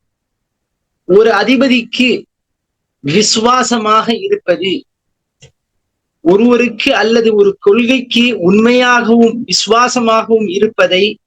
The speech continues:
இது குறிக்கும். உதாரணமாக, இறையச்சத்துடன் உண்மையுடன் நம்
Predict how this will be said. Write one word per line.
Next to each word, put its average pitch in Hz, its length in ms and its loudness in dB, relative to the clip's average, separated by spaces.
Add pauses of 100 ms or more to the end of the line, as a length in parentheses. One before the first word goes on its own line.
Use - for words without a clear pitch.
(240)
இது 175 220 0
குறிக்கும். 170 480 -4 (380)
உதாரணமாக, 180 800 -2 (880)
இறையச்சத்துடன் 233 960 0 (880)
உண்மையுடன் 240 800 2
நம் 196 360 -6